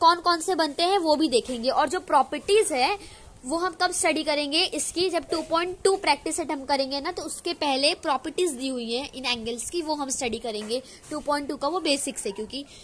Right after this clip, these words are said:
तो जो टू पॉइंट वन का basics है अभी हमें वही पढ़ना है, तो हम उस पर concentrate करेंगे। फर्स्ट है एंगल्स मेड बाय ट्रांसवर्सल, कौन कौन से एंगल्स ट्रांसवर्सल से बनते हैं। तो यहाँ पे दिया है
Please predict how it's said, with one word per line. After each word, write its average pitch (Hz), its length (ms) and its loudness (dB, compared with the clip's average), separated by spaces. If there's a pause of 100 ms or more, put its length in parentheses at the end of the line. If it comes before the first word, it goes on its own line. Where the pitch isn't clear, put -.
(180)
तो 320 200 0
जो 285 200 -4
टू 320 220 -6
पॉइंट 302 240 -2
वन 285 160 -4
का 302 100 -2
basics 269 400 -2
है 302 140 -2
अभी 240 240 -2
हमें 269 200 -4
वही 254 180 -2
पढ़ना 269 260 -6
है, 285 80 -6
तो 285 80 -6
हम 247 220 -8
उस 254 100 -6
पर 277 120 -10
concentrate 240 540 -6
करेंगे। 240 380 -6 (680)
फर्स्ट 339 320 0
है 320 200 2
एंगल्स 320 380 0
मेड 311 260 0
बाय 277 180 2
ट्रांसवर्सल, 233 720 -4 (460)
कौन 330 180 2
कौन 359 160 2
से 359 160 -4
एंगल्स 285 400 -2
ट्रांसवर्सल 269 600 -8
से 381 280 -8
बनते 247 280 -10
हैं। 214 140 -12
तो 262 80 -12
यहाँ 277 160 -4
पे 311 120 -12
दिया 311 220 -6
है 330 200 -6